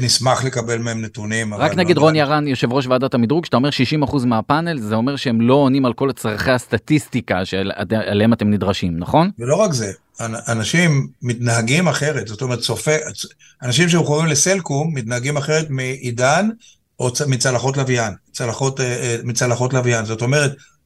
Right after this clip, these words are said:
Speaker 1: אחד הדברים שהפאנל מקפיד, זה אם ה-, אם הנתח של, אה, סלקום הוא X אחוז מהאוכלוסייה,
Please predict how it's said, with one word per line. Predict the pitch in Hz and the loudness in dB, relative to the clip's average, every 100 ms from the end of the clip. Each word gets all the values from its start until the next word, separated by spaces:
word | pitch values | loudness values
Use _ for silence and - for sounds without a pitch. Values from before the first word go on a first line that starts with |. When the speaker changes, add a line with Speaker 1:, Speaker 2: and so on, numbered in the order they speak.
| _ _ 123 | _ _ -2
Speaker 1:
אחד | 151 165 | 2 2
הדברים | 135 127 156 139 | 2 -2 -2 -2
שהפאנל | 117 110 147 156 | -4 0 0 0
מקפיד, | 143 139 - 220 214 208 _ _ _ _ _ | -2 -4 -4 -2 -2 -6 _ _ _ _ _
זה | 110 120 123 123 - _ - | -6 -2 0 -2 -8 _ -6
אם | 175 165 135 | -2 0 0
ה-, | 117 - | -2 -4
אם | 143 147 | -6 -2
הנתח | 127 117 123 156 151 120 | -4 -2 0 0 0 -6
של, | - 120 113 110 | -4 -4 -4 -4
אה, | 110 | -4
סלקום | - 160 160 131 120 | -2 0 0 -2 -4
הוא | 120 | -2
X | 147 - | 0 -2
אחוז | - 151 | -2 -4
מהאוכלוסייה, | 147 143 151 143 190 220 208 | -2 -2 -2 -2 0 2 2